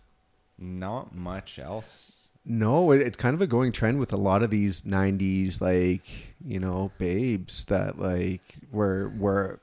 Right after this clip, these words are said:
Speaker 2: at the top of their game in the nineties and then just, but I guess that happens, right? They kind of plateau and then
Speaker 1: Ah, untrue. Like,
Speaker 2: Yeah.
Speaker 1: uh, you know, if I can do a rebuttal, when
Speaker 2: Yeah.
Speaker 1: I was checking this out, Jennifer Aniston.
Speaker 2: I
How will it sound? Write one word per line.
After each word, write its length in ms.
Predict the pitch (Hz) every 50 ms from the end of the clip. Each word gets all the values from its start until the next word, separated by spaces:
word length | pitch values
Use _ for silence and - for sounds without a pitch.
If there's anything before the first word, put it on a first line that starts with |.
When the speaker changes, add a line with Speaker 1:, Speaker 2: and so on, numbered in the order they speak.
| _ - -
Speaker 2:
at 140 | 101 101 -
the 60 | 113
top 340 | - - - 113 110 107 -
of 60 | 117
their 120 | 113 107 101
game 400 | 87 101 101 104 107 110 110 104
in 80 | 101
the 80 | 98 98
nineties 560 | 98 98 98 104 107 107 104 101 101 95 90
and 160 | 98 95 95
then 240 | 95 95 95 95 92
just, 340 | 85 - 104 98 92 - - - - - - - -
but 240 | - 139 131 120 120
I 160 | 127 131 127
guess 240 | 117 127 135 131 -
that 140 | 139 123
happens, 500 | 117 107 104 123 156 - - 127 113 95
right? 160 | 104 104 120 131
They 100 | 139 123
kind 220 | - 127 120 117
of 80 | 104 -
plateau 760 | 117 104 101 - - 139 135 135 135 135 135 135 131 131 127
and 140 | 120 110 104
then 120 | 101 98
Speaker 1:
Ah, 440 | 98 90 85 87 87 85 85 82 87
untrue. 680 | 87 85 80 - - - 85 85 85 85 80 78 76 76 90 85 - -
Like, 240 | 80 80 76 76 76
Speaker 2:
Yeah. 180 | 107 98 98 117 117 - -
Speaker 1:
uh, 260 | - 85 82 78 76 - - - - - -
you 160 | - 87 92 87
know, 120 | 82 80
if 140 | 80 78 -
I 100 | 85 82 82
can 360 | - - 82 78 73 73 71
do 180 | - - 80 78
a 60 | 78
rebuttal, 540 | 76 76 71 67 - 78 80 80 80 76 76
when 260 | 76 73 71 71 73
Speaker 2:
Yeah. 240 | 73 87 87 98 123
Speaker 1:
I 60 | 85
was 100 | 78 76
checking 380 | - - - 87 76 - - 76
this 220 | 76 78 - -
out, 200 | 80 76 71 71 76
Jennifer 380 | - 87 85 87 87 82 - 76
Aniston. 540 | 71 71 71 76 87 95 98 - - 104 107
Speaker 2:
I 260 | 117 127 131 131 -